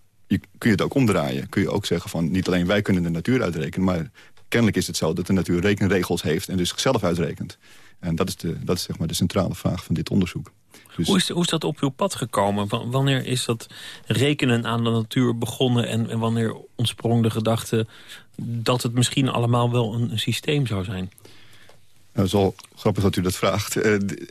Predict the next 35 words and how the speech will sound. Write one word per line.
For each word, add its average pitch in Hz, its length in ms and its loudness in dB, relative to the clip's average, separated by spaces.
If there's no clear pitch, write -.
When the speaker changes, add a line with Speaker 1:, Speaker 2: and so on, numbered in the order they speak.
Speaker 1:
d-, 101 60 -4
ehm, 98 480 4
ik, 101 200 0
ik 104 180 0
denk, 135 220 2
de, - 160 -4
het - 100 -6
punt 131 140 2
is 110 60 4
redelijk 117 240 4
goed. 104 220 0
Het 101 140 0
moment 110 300 4
in 110 80 2
tijd 123 200 2
is 90 80 -4
voor 110 120 2
mij 113 100 4
redelijk 107 240 2
goed 95 140 -2
te 98 100 -2
duiden. 101 560 2
Ik, - 200 -10
eh, 90 280 2
ik 87 80 -8
heb 92 180 -6
mijn, 87 240 2
eh, 87 60 -2
promotieonderzoek 92 640 0
ooit 92 180 0
gedaan 90 180 0
aan 87 60 0
het 87 100 0
Nederlands 90 340 0
Kankerinstituut. - 720 -2